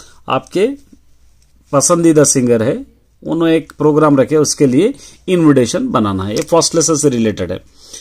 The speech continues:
अब भाषांशालू, ये ऑब्जेक्टिव है, देखिए पार्ट बी भी आपको।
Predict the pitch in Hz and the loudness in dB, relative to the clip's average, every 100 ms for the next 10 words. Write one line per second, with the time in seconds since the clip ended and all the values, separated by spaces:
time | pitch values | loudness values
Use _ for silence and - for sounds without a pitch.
0 | - - 156 151 156 156 165 160 185 190 | -20 -8 -4 2 2 2 0 0 2 2
1 | 190 - - _ - - - 143 143 165 | 2 0 -14 _ -20 -20 -2 0 0 -4
2 | 151 151 139 135 165 - 131 - 120 120 | -2 0 0 0 -6 -2 -2 -2 -4 0
3 | 117 113 - 247 | 0 0 -2 -6